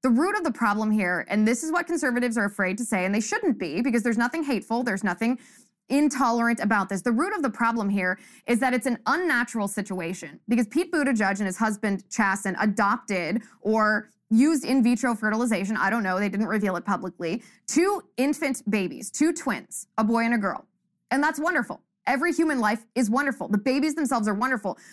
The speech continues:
But what Pete Buttigieg is doing, he is, he's not just taking paternity leave to be a father. He's taking this leave because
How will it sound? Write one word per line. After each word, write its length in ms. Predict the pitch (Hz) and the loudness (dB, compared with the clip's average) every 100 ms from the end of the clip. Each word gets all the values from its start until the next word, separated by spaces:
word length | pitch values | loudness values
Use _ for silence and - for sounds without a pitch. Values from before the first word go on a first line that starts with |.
| - - | -8 -2
But 260 | 269 - | -2 0
what 160 | 269 277 | 0 2
Pete 220 | 403 330 | 0 2
Buttigieg 460 | 247 311 240 208 196 | 0 2 2 0 -2
is 120 | 190 | -2
doing, 280 | 233 247 214 | 0 2 2
he 100 | 233 | 2
is, 160 | 311 - | 0 2
he's 160 | 240 | 2
not 240 | 277 403 226 | 4 2 0
just 240 | 254 247 | 0 0
taking 260 | 262 247 240 | -2 -2 -2
paternity 500 | 214 - 196 202 233 | -4 -2 0 0 0
leave 220 | 247 254 | 0 0
to 80 | 208 | -2
be 140 | 196 | -2
a 40 | 185 | -2
father. 600 | - 170 170 220 269 - _ _ _ _ _ _ | -2 -2 0 0 -2 -6 _ _ _ _ _ _
He's 160 | - 285 | 0 2
taking 420 | 359 330 403 320 - | 0 -2 -2 -4 -2
this 220 | 262 - | -2 0
leave 720 | 220 226 320 254 160 185 196 _ _ _ _ - | 2 4 4 2 0 -4 -6 _ _ _ _ -2
because 500 | 254 277 240 220 | 2 2 2 0